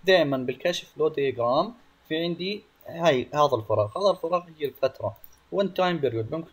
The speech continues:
تكون سنة، شهر، يوم، ساعة، أسبوع وإلى آخره. طيب،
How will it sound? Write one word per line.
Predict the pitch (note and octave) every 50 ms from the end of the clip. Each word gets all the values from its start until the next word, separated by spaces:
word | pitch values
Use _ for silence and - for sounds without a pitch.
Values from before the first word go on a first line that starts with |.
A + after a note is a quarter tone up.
| _
تكون | _ - C3 A#2+
سنة، | - - E3 F#3 F#3 E3+
شهر، | E3+ - - C3+ D3+ D#3+ D#3+ E3+
يوم، | E3 C3+ B2+ C#3 D#3 E3+ F3 F3+ F3 F3 - _ _ _ _ _ _
ساعة، | - - D#3 D#3 E3+ F3 F3 E3+ E3 D#3+
أسبوع | - - - - D#3+ F3 F#3+ F3
وإلى | - D#3 C#3+ A#2+ G#2
آخره. | F#2+ F2 F#2+ - _ - - - _ A2+ - - - - - _ _ _
طيب، | - B2+ A2+ A2 G#2+ G#2